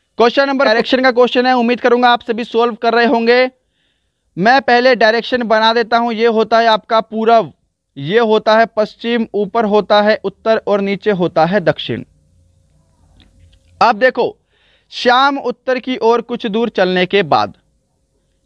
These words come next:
श्याम कहाँ है जी? श्याम मान लो यहाँ है। उत्तर की ओर कुछ दूर चलने के बाद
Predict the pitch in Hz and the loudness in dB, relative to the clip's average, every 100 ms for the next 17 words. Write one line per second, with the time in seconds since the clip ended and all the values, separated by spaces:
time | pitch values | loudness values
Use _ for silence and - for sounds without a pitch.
0 | _ - 202 226 254 233 233 240 240 202 | _ -4 0 2 0 -2 0 0 0 -2
1 | 233 - 208 220 196 196 208 170 139 127 | -6 0 0 2 0 0 0 0 -2 -6
2 | - _ _ _ _ _ _ - 208 _ | -12 _ _ _ _ _ _ -4 -4 _
3 | 262 262 254 254 214 233 233 233 - 208 | 0 0 -2 -2 2 0 0 -6 -6 -2
4 | 226 226 196 185 190 190 208 202 147 156 | -2 0 0 0 -2 -2 0 0 0 -2
5 | 107 | -2